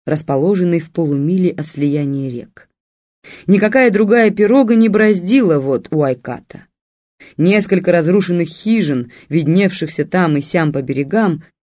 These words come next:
свидетельствовали о недавних ужасах войны. Прибрежные поселения казались покинутыми, берега были пустынны.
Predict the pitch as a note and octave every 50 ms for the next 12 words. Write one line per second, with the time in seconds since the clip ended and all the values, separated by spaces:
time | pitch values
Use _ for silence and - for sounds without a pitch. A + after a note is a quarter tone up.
0 | _ _ - - - D#3+ F3 D#3 G3+ C4 C4+ G#3 A#3+ A3+ G3 F#3+ - - F#3 F3
1 | F3+ F#3 F3 F3 D#3 - - - - - - D3+ E3 E3 D#3 D3 C3+ B2+ F3 A3
2 | A#3 A3 G3 G3+ G3 G3 F#3 F#3 - _ - F3 F3+ F3+ D#3+ D#3 D3+ D3+ - D#3
3 | D3+ - D3 C#3+ D3+ D3+ D3+ D3 C3+ A#2+ A#2 - _ _ _ _ _ _ _ _
4 | _ _ _ _ _ _ _ - - - - - D#3+ D#3 D3+ E3+ G#3 A3 G3+ F3
5 | F#3 F#3 F3+ F3+ E3+ D#3 - F#3 F3+ G#3 B3 B3 A3 F#3 D#3+ C#3+ C3 B2+ - _
6 | _ _ _ _ - E3 D#3 D#3+ G#3 G#3+ G#3+ G#3 - - - G3 G3 G3 - -
7 | B3+ A#3+ F#3 D3+ B2+ - - B2+ C3 C3+ - - _ _ _ _ _ _ _ -
8 | C#3 E3+ D3+ D3 D3 C#3 D#3+ E3+ F3 D#3 D#3+ D#3+ D#3 D#3 D#3 D3+ D3 - - -
9 | - F#3+ F3+ D3 B2+ B2 A#2+ - -